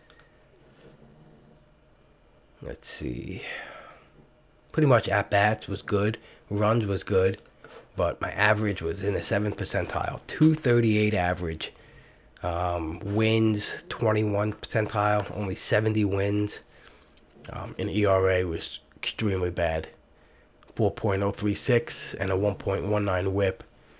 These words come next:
for eleventh percentile and forty-eighth percentile overall,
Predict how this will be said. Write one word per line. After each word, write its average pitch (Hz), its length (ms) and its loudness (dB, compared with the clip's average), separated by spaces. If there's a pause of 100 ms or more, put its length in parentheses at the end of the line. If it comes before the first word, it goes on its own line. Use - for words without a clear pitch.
(840)
for 87 100 -8
eleventh 107 400 2
percentile 104 480 2
and 90 100 -2
forty-eighth 98 480 0
percentile 90 640 -4
overall, 87 640 -2